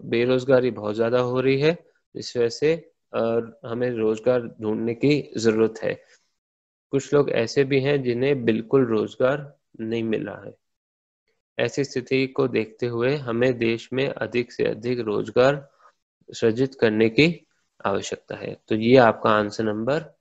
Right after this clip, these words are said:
थ्री हो गया। तो उम्मीद करते हैं आंसर नंबर थ्री समझ में आया होगा। देखिए,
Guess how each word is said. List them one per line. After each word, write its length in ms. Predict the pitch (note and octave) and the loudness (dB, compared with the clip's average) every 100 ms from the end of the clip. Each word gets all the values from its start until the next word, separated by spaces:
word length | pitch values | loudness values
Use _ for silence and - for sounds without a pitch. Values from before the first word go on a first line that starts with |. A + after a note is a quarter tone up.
| _ _ _ _ _ | _ _ _ _ _
थ्री 240 | A2+ A2 | -6 -4
हो 220 | G#2 G2+ - | -6 -12 -14
गया। 100 | - - _ _ _ _ _ - | -16 -18 _ _ _ _ _ -10
तो 60 | |
उम्मीद 180 | G#2+ G#2+ | -6 -4
करते 300 | G#2+ A2+ - | -2 -2 -2
हैं 60 | A#2+ | -2
आंसर 300 | A2+ A2 A#2+ | -2 -2 -4
नंबर 140 | A#2 | -2
थ्री 200 | A#2 A#2+ | -2 -4
समझ 280 | A2+ A#2 A#2 | -2 -2 -2
में 140 | A#2+ | -2
आया 100 | A#2 | -2
होगा। 180 | A#2 C3 D3 - - - _ _ _ - | 0 0 -2 -8 -20 -20 _ _ _ -4
देखिए, 260 | A#2+ - | -2 -4